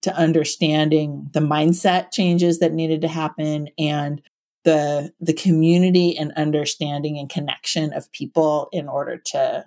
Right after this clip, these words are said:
to move us forward. So now, you know, it's ten years later. Like I said, I'm not focused on health coaching, but what I am focused on is helping women recognize that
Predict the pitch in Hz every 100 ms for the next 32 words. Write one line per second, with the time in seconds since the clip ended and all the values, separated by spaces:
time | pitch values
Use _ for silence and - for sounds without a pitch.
0 | 175 _ _ - 160 147 139 139 - -
1 | 143 139 139 156 151 160 170 233 220 175
2 | 165 160 165 - _ _ _ - 180 175
3 | 175 - 247 240 190 185 160 156 156 151
4 | 156 185 - 185 160 165 156 151 156 170
5 | 175 180 156 151 - - 151 143 143 147
6 | _ _ _ - 208 - 214 156 160 165
7 | 156 156 151 143 143 202 220 233 165 156
8 | 151 143 - 139 139 139 - - _ -
9 | 156 - - 196 170 170 165 151 160 160
10 | 165 151 151 147 147 - - _ - _
11 | _ 165 156 147 151